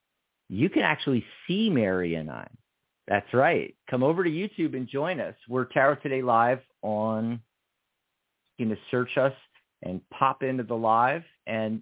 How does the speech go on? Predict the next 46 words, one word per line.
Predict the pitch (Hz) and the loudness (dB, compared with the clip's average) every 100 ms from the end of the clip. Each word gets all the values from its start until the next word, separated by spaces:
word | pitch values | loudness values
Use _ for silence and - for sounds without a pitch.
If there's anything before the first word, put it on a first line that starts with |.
| - | -6
there's | 131 123 | -6 -6
a | |
chat | 151 226 254 156 | -4 2 2 2
room | 147 117 | -2 -2
there. | 90 - - | -4 -10 -12
You | |
can | 104 98 | -8 -6
jump | 131 131 135 | -2 -2 -2
into | 127 | -2
the | 117 | -2
chat | - 131 117 | 0 2 2
room. | 123 123 120 120 _ - - | 0 0 0 -4 _ -20 -4
If | 127 147 | 0 4
you're | 143 | 4
already | 180 202 196 156 | 4 2 0 0
in | 175 190 | -2 -4
the | |
chat | 180 185 185 | -4 -2 -2
room | 185 175 | -4 -8
on | 170 | -10
YouTube | 170 175 - 175 165 | -10 -10 -4 -2 0
and | |
you're | 120 107 | 0 2
watching | 123 156 - 190 | 2 2 -2 -2
us, | 202 220 _ | -2 -4 _
hi, | 143 143 143 | -4 -2 0
everybody, | 143 143 143 208 - - _ | -2 -2 -2 -2 -12 -20 _
you | - 180 | -8 -6
can | - - | -6 -8
call | - 120 113 | -2 2 4
into | 143 156 160 | 4 2 -2
the | 170 - | -4 0
show. | 208 170 | 2 2
It's | 123 147 | 0 -2
right | 156 175 | -2 -2
here, | 160 190 170 165 _ _ _ _ _ _ _ | -2 -2 -4 -8 _ _ _ _ _ _ _
right | - 151 160 165 180 | 0 2 2 0 0
there. | 175 170 160 | 2 0 -2
Call | - 170 175 - | -2 0 0 -2
in, | 180 175 160 170 | -4 -6 -6 -4
seven | 160 147 160 | 0 2 2
one | 160 165 | 0 -2
four, | - 170 147 170 - | -2 2 2 0 -2
eight | 139 139 - | -2 -2 -2
one | 135 131 127 | 0 0 -4
six, | 170 170 | -6 -6